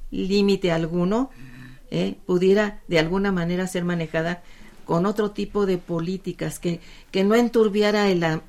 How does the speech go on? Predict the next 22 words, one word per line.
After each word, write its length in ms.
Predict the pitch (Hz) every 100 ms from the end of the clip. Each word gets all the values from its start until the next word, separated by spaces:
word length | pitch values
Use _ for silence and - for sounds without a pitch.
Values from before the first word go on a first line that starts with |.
| -
el 160 | 160
ambiente, 640 | 156 170 180 180 185 202 208 - - -
lo 280 | 175 180 175
político 680 | 180 185 190 208 208 220 - - -
sobre 320 | - 175 170
lo 120 | 165
financiero. 600 | 165 165 156 151 175 165 160 - - - - -
Pero 300 | 165 160 -
ahorita 340 | - 190 202
está 400 | 247 - 226 240 233
lo 140 | 220
financiero 600 | 208 180 185 190 226 240
por 140 | 208 185
encima 580 | 180 - 226 233 196 - - - -
y 420 | 175 175 160 156 - - - - - - -
yo 240 | 165 190
creo 180 | 208 214
que 160 | 226
ya 140 | 208 220
está 260 | 214 -
instalado, 580 | 214 208 190 180 185 175
¿no? 200 | 160 185